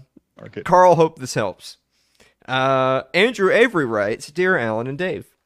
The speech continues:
Speaker 2: if your alligator wore Kevlar, would it be an investigator?"
Speaker 1: Hmm. Invest. Vest. Says vest in there.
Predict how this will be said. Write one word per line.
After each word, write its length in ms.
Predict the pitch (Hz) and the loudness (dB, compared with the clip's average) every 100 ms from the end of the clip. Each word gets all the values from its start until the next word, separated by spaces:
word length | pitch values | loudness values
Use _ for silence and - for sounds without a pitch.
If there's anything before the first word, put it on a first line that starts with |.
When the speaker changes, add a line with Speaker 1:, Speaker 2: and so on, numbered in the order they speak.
| _ _ _ _ _ _ - | _ _ _ _ _ _ -2
Speaker 2:
if 240 | 170 165 | -2 0
your 180 | 156 151 | -4 -2
alligator 600 | 185 262 214 131 104 107 107 | -2 -2 -4 -4 -4 -4 -6
wore 280 | 120 123 | -4 -4
Kevlar, 760 | 117 160 175 65 78 78 80 120 | -4 -6 -6 -8 -10 -10 -12 -16
would 240 | 120 131 131 | -6 -4 -2
it 180 | 147 120 | -4 -8
be 340 | 135 131 135 | -8 -6 -8
an 180 | 117 117 | -8 -6
investigator?" 1120 | 117 117 107 135 160 - 98 76 73 65 107 _ _ _ _ _ _ _ _ _ _ _ _ _ _ | -6 -6 -6 -6 -6 -10 -14 -14 -12 -12 -14 _ _ _ _ _ _ _ _ _ _ _ _ _ _
Speaker 1:
Hmm. 140 | 101 92 _ _ _ _ _ _ _ _ _ _ _ _ _ _ _ _ _ _ _ _ _ | -16 -16 _ _ _ _ _ _ _ _ _ _ _ _ _ _ _ _ _ _ _ _ _
Invest. 760 | 98 92 90 - - - - _ _ _ _ _ _ _ | -18 -18 -20 -20 -20 -20 -20 _ _ _ _ _ _ _
Vest. 360 | - - - _ _ _ _ _ _ _ | -20 -20 -20 _ _ _ _ _ _ _
Says 260 | - 76 | -16 -16
vest 320 | - 90 - | -10 -10 -10
in 80 | 73 | -18
there. 160 | - | -20